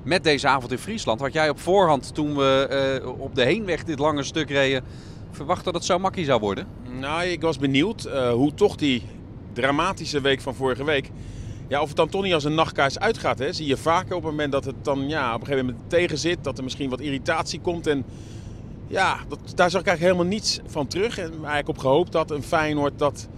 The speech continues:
Speaker 2: uiteindelijk echt wel inziet dat er de tweede helft echt nog wat mogelijk is in de competitie als je vandaag zou aanhaken.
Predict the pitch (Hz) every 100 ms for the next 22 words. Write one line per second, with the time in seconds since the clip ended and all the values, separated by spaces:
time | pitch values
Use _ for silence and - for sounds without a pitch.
0 | - - - 143 151 156 156 147 - -
1 | 202 - 165 160 170 135 135 123 139 139
2 | 143 156 147 143 143 196 185 156 135 165
3 | 160 139 147 143 139 139 131 139 135 135
4 | 143 135 135 135 131 131 139 175 170 151
5 | -